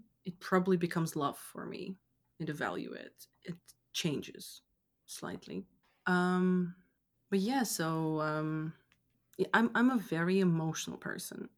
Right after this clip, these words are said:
and I do feel everything on a very deep emotional level. So love is one of the very nice emotions that I truly enjoy having in my life and, um, feeling. So, yeah, it's, it's just, it's a,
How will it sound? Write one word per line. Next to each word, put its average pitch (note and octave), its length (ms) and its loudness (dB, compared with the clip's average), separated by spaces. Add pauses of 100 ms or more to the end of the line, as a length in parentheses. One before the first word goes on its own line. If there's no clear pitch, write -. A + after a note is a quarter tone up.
and D#3+ 300 -4
I E3 120 0
do F3 240 0
feel E3+ 380 -4
everything D#3+ 840 -4
on D#3+ 160 -2
a D#3 40 -2
very D3+ 280 -4
deep D3+ 280 -6
emotional E3 480 -4
level. - 440 -4 (160)
So - 280 -2
love E3+ 340 4
is F3 160 2
one E3 160 4
of D#3+ 120 0
the D#3+ 60 -2
very D#3 300 2
nice D#3 360 0
emotions D#3+ 540 -4
that D#3+ 220 -4
I - 220 -4 (360)
truly D#3+ 440 0
enjoy C#3+ 720 -2 (160)
having D#3 480 0
in D#3+ 160 -2
my D3 160 -2
life C#3+ 580 -4
and, D3 560 -4 (420)
um, - 400 -6
feeling. F#3 520 0 (160)
So, D3+ 880 -4 (360)
yeah, E3 460 -4
it's, C#4 480 0
it's G#3 240 -8
just, - 300 -8 (340)
it's - 220 -12
a, F#3+ 80 -4